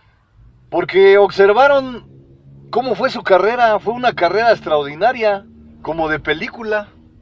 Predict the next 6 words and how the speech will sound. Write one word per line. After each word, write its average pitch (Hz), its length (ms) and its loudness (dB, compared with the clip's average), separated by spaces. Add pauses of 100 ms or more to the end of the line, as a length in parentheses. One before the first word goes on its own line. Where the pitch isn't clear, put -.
(1500)
Es 208 220 0
digna 240 400 2
de 170 140 -2
un 220 480 -6 (600)
maravilloso 151 760 2
análisis, 196 840 -6